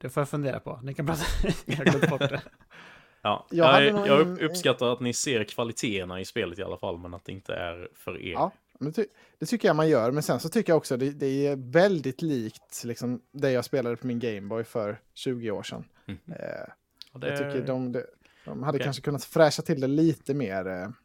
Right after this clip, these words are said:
Speaker 1: Mm.
Speaker 2: Fräscha
Speaker 1: Det var det,
Speaker 2: till
Speaker 1: exakt
Speaker 2: det.
Speaker 1: där,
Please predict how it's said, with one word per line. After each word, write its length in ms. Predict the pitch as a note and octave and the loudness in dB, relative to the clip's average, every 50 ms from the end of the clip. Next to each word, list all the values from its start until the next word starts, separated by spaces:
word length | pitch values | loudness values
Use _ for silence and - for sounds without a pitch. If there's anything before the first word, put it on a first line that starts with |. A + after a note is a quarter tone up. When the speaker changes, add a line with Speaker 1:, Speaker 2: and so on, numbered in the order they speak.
| _ _ | _ _
Speaker 1:
Mm. 280 | - D3 D3 D3 D3 C#3+ - _ _ - - - - - - - | -6 -6 -4 -4 -6 -8 -10 _ _ -20 -20 -20 -20 -20 -20 -20
Speaker 2:
Fräscha 400 | - - - - - C4+ C4 - | -18 -16 -10 -4 -2 -2 0 0
Speaker 1:
Det 140 | - - E3+ | 2 2 6
var 120 | F#3+ G#3 | 8 8
det, 40 | G#3 A3+ | 8 6
Speaker 2:
till 80 | B3+ | 2
Speaker 1:
exakt 300 | - - - A3+ A3 - | 0 2 2 2 4 6
Speaker 2:
det. 60 | - | 6
Speaker 1:
där, 240 | A#3+ G#3+ F#3+ F3+ F3+ | 8 8 8 8 4